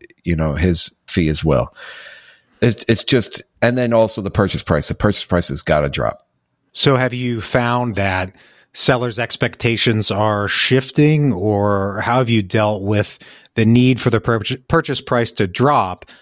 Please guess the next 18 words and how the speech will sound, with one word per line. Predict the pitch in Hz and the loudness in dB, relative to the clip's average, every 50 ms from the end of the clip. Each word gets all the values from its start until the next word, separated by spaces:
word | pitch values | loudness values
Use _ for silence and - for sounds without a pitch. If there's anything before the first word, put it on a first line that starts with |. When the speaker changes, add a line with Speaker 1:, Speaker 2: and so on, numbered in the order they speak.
| _ _ _ | _ _ _
Speaker 2:
versus | - 107 104 - 113 98 - | -2 -2 0 0 0 0 0
sellers | - - 107 107 104 98 95 95 - | 0 0 0 0 -2 -4 -4 -6 -4
obviously | 98 98 92 95 95 87 - 110 95 92 90 - _ - _ _ _ _ _ - | -4 -4 -4 -4 -4 -4 -4 -4 -4 -4 -4 -8 _ -20 _ _ _ _ _ -2
not | 113 101 98 | -2 -2 -2
wanting | 92 92 95 95 - 101 98 | -2 -2 -2 -2 -2 -2 -4
to | 92 - 98 90 85 85 82 82 | -2 -2 -2 0 0 -2 -2 -4
drop | 82 - 101 87 82 | -2 -2 -2 -2 0
their | - 85 | -2 -4
prices? | - - 85 85 - - 87 76 - - - - _ _ _ _ _ _ _ _ _ _ - _ - - - - - - - - _ | -2 -2 -2 0 -2 -2 -4 -4 -4 -4 -4 -6 _ _ _ _ _ _ _ _ _ _ -20 _ -20 -20 -20 -20 -20 -20 -20 -20 _
Speaker 1:
So | - - - 127 127 123 123 - | -4 0 2 4 4 4 4 2
it, | - 123 123 - | 2 2 2 4
it | - | 4
w-, | 127 123 117 - - - - | 4 4 2 0 -2 -4 -2
sellers | - 120 117 120 113 101 | 0 2 4 4 4 2
were | 117 110 | 2 2
holding | 95 110 101 98 90 87 | 2 2 0 2 0 0
very | 80 78 95 101 98 87 80 | 2 2 2 2 2 0 0
tight | - - 92 85 78 67 | 2 2 2 4 2 0